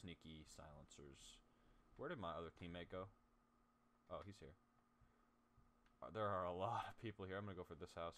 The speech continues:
here. Hopefully nobody else is, but that's very hard to say. So, I got the little winter umbrella on here.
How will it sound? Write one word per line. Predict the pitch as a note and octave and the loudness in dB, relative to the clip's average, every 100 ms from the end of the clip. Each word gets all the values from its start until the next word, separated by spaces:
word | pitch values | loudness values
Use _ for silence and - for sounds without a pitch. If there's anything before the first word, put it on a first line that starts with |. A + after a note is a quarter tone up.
| - | -4
here. | A2+ A#2+ - - - - - - - - | -4 -6 -14 -20 -20 -20 -20 -20 -16 -4
Hopefully | C3+ D3 - C#3 C3 C3 | -4 -4 -4 -2 0 2
nobody | C3 A#2+ A#2 | 2 2 4
else | A#2 A2+ | 2 2
is, | A#2 A#2 A2 G#2 - | 2 2 2 -4 2
but | F#2+ F#2 F2+ - - - - | 6 6 6 0 -14 -14 -6
that's | F2 - - - - - | -6 -6 -12 -14 -10 -2
very | E2 D#2+ | 0 2
hard | E2 D#2 | 0 -2
to | - | -4
say. | F2 E2+ E2 - - - - - - | -2 0 -2 -10 -20 -20 -20 -18 -2
So, | E2+ E2+ F#2+ | 0 2 -2
I | - | -6
got | G2 G#2+ | -6 -6
the | F2+ | -4
little | F#2 F#2 F#2 | -2 -2 0
winter | G#2 G2+ G#2 F#2+ G2+ - - - - | -2 -2 -2 -2 -4 -10 -20 -18 -8
umbrella | F#2 F2+ G2 F#2+ | -4 0 0 0
on | F2 F#2+ F#2+ G#2 | -2 -4 -4 -4
here. | G2+ G2+ | -4 -4